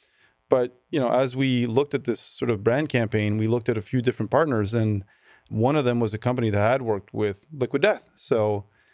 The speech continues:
to your point, we partnered with an agency in L A called Partyland. And what was really awesome about them was, you know, they kinda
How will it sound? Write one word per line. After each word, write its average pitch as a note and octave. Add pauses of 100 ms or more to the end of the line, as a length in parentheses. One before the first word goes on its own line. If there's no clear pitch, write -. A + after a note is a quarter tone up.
(160)
to -
your C3
point, A#2+ (120)
we A2+
partnered B2
with A#2
an A2
agency A2+ (180)
in A#2
L G#2
A A2+
called A2+
Partyland. A#2+ (880)
And B2
what C3+
was C3
really D3+
awesome C3+
about A2+
them A#2+
was, G#2 (100)
you C3+
know, G#2
they B2+
kinda B2+